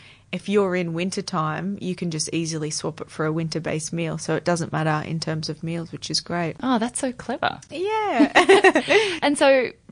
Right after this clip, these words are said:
Speaker 2: doing all that and helping so many people, um, and also having your red carpet engagements and all of that
Speaker 1: Mm.
Speaker 2: in between, plus two beautiful children, as we
Speaker 1: <laughs>
Speaker 2: mentioned earlier, Dominic and Violet. How do you, I mean, this is the age-old question. How do you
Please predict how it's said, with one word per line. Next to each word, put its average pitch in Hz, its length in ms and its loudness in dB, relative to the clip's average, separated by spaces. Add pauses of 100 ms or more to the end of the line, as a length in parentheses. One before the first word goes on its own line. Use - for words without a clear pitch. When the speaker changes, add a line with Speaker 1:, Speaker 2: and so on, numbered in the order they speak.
(140)
Speaker 2:
doing 302 340 -2
all 254 140 2
that 185 200 2
and 180 140 0
helping 190 440 0
so 190 220 0
many 185 160 2
people, 165 680 -2
um, 156 260 -2
and 175 140 0
also 185 440 4
having 160 320 -4
your 156 80 -4
red 147 220 -6
carpet 160 300 -6
engagements 208 580 0
and 190 100 4
all 220 140 4
of 214 60 0
that 170 140 2
Speaker 1:
Mm. 170 40 -2
Speaker 2:
in 170 100 0
between, 151 560 -4 (380)
plus 233 360 2
two 202 220 -2
beautiful 156 380 -6
children, 165 500 -4
as 277 160 4
we 285 140 8
Speaker 1:
<laughs> 233 60 4
Speaker 2:
mentioned 202 260 2
earlier, 165 400 2
Dominic 165 380 -2
and 180 120 -2
Violet. 156 540 -4 (440)
How 320 400 0
do 285 120 -2
you, 233 400 0
I 214 40 0
mean, 202 140 -2
this 226 160 -4
is 233 80 -10
the 156 140 -2
age-old 165 300 -2
question. 175 500 -6
How 202 240 -2
do 254 60 -2
you 269 300 -2